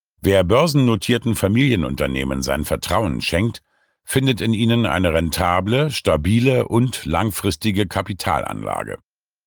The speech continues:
Und mit Hilfe von Fonds und E T Fs sind solche Investitionen auch relativ risikoarm möglich. Was du konkret umsetzen kannst:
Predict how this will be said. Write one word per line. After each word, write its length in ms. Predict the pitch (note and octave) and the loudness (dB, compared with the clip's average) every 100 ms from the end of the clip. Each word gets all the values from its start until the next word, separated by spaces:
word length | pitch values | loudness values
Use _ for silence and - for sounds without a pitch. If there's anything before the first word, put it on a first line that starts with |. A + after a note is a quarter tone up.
| _ _ | _ _
Und 180 | D2 D2 | -2 0
mit 180 | D#2+ | 0
Hilfe 260 | D#2+ F#2 F2+ | 0 0 -2
von 240 | - C#2 | -2 -4
Fonds 400 | B1+ - G#2 D2 | 0 0 0 -2
und 220 | - B1 A1+ | -6 -8 -8
E 80 | |
T 220 | B1 D2+ A#1 | -6 -6 -2
Fs 420 | B2 - - - _ _ | -2 -2 -6 -10 _ _
sind 220 | - F#2+ | -2 0
solche 320 | F2 F#2 F2+ | 2 2 2
Investitionen 800 | F2+ F#2 F2 - D#2 F#2 F2 F#2+ | 0 0 -2 -4 -4 0 0 0
auch 280 | F#2 D#2+ - | 0 -2 -2
relativ 560 | D2 G2 F2+ F#2 E2+ A#1+ | -2 -2 -2 -4 -4 -2
risikoarm 720 | A2 G#2+ F#2 C2+ G1+ A#1 B1 | 0 0 -2 -2 -2 -2 -2
möglich. 480 | E2 D#2+ - - - _ _ _ _ _ _ _ _ _ _ _ | -2 -4 -8 -16 -18 _ _ _ _ _ _ _ _ _ _ _
Was 220 | D2+ D#2 | -2 0
du 180 | - G3+ | 0 0
konkret 520 | F3+ F2+ D#2 D#2 C#2 | 0 -2 0 -2 -2
umsetzen 540 | C#3 F#3 G2+ - B1 A#1+ | 0 2 2 0 -4 -6
kannst: 520 | - C#2+ B2 - | -4 -4 -4 -8